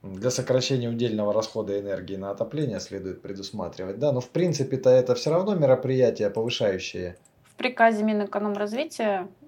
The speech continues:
Speaker 2: от десятого года, который номер шестьдесят один, содержатся мероприятия конкретные, то есть перечень, какие могут быть мероприятия вообще. Я так предполагаю, что это, м, ну, типа, максимальный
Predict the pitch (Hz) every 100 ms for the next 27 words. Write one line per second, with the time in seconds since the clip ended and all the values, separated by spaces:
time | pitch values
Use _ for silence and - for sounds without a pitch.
0 | - 214 190 208 202 196 185 190 185 190
1 | 180 180 - _ - 208 - 185 185 180
2 | 175 175 185 180 180 180 175 185 170 -
3 | - _ _ - - _ _ _ _ -
4 | 185 185 214 247 254 240 254 254 254 262
5 | 208 180 - 175 180 190 196 202 196 190
6 | 190 185 - - 185 165 - 165 165 _
7 | - 170 196 196 190 170 185 185 185 170
8 | 175 - - _ - 190 190 180 175 170
9 | - 170 170 - - 165 214 220 - 196
10 | 185 185 180 180 180 175 180 180 175 165
11 | - _ - _ _ _ - 180 170 170
12 | 175 185 - 170 180 185 208 208 196 180
13 | 175 175